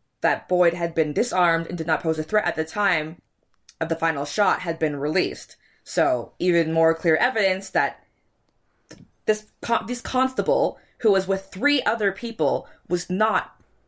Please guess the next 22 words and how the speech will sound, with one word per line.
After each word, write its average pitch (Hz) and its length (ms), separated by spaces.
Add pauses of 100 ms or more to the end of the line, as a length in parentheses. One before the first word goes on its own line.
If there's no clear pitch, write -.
(400)
in 220 200
any 180 340
sort 170 240
of 151 140
danger. 165 680 (1500)
In 175 80
October 214 400
of 196 120
twenty 185 220
thirteen, 151 520
the 151 60
Criminal 214 280
Justice 165 340
Branch 135 380
announced 151 380
that 139 100
Chipperfield 165 560 (340)
would 160 120
still 190 200
not 185 200
be 202 80
charged. - 540